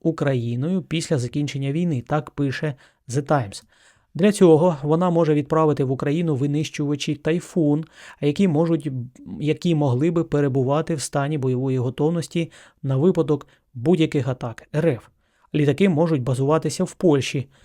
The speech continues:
однак потрібні системи П П О для їх захисту. Друзі, дуже крута заява. Британія готується патрулювати небо над Україною.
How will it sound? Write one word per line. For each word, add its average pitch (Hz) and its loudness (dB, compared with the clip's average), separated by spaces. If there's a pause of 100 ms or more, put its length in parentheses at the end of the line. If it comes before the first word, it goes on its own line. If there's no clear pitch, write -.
(180)
однак 139 -2
потрібні 127 -4 (200)
системи 185 0
П 185 -2
П 135 -4
О 117 -2
для 113 -8
їх 139 -4 (360)
захисту. 131 -2 (960)
Друзі, 147 4
дуже 139 2
крута 131 -2
заява. 147 0 (340)
Британія 143 2
готується 143 0
патрулювати 170 0
небо 165 0
над 156 -4
Україною. 156 -2